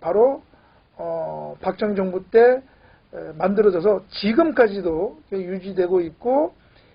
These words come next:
체육인 복지 사업의 가장 큰 이 부분이 되는 것입니다. 지금, 지금도. 그래서 사실 정말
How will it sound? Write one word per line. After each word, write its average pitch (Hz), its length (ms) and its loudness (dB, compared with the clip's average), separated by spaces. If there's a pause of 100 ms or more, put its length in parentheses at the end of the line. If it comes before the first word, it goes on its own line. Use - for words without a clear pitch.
(220)
체육인 302 640 0
복지 233 440 -6
사업의 214 520 6
가장 311 580 -2
큰 330 340 0 (560)
이 170 500 -8 (300)
부분이 226 320 0
되는 156 180 -2
것입니다. 143 440 -18
지금, 175 340 -10 (220)
지금도. 190 580 -6 (500)
그래서 254 220 2
사실 247 260 0
정말 226 320 4